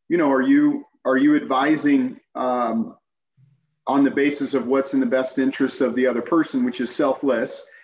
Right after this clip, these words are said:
And are you advising on the basis of things that you do yourself?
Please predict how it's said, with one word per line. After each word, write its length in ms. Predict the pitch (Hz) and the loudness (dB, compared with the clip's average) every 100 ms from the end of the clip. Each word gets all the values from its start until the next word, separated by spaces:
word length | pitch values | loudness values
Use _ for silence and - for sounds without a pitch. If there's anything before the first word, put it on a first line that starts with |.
| _ - | _ -6
And 160 | 156 160 | 0 2
are 80 | |
you 200 | 147 147 | 4 2
advising 460 | 135 139 156 147 143 | 0 0 0 0 2
on 80 | 135 | 2
the 60 | |
basis 360 | 127 139 - 127 | 2 0 -2 -6
of 140 | 131 | -4
things 220 | 143 143 135 | 2 2 2
that 80 | 120 | 0
you 120 | 131 | 0
do 140 | 123 | 4
yourself? 580 | 123 107 - 156 120 - | 4 2 0 -2 -2 -4